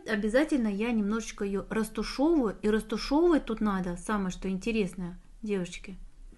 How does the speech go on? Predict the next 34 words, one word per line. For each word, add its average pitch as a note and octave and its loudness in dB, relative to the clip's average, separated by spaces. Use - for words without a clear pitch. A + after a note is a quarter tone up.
не A#3+ 6
внутри A3 4
брови, G3 0
а C#4 4
по C4+ 2
периметру. A#3+ 0
По A3+ -2
периметру C#4 2
это, A#3 0
вот, A3 0
например, G#3+ 2
вот G#3+ 0
эта A3 0
линия C4+ 6
идёт F#3 -4
очень A#3 -2
чёткая, F3+ -4
вы A3+ 4
её B3 8
растушёвываете. F3 -4
Вот G3+ -4
эта A3+ 4
линия C4 8
идёт G#3 0
чёткая, F#3+ -2
то F#3 -8
есть F3+ -6
вы G#3+ 2
растушёвываете, A3+ 2
например, F#3 -2
сверху, A3 0
вот, F#3+ -4
пожалуйста, F#3+ -4
видите, B3 -4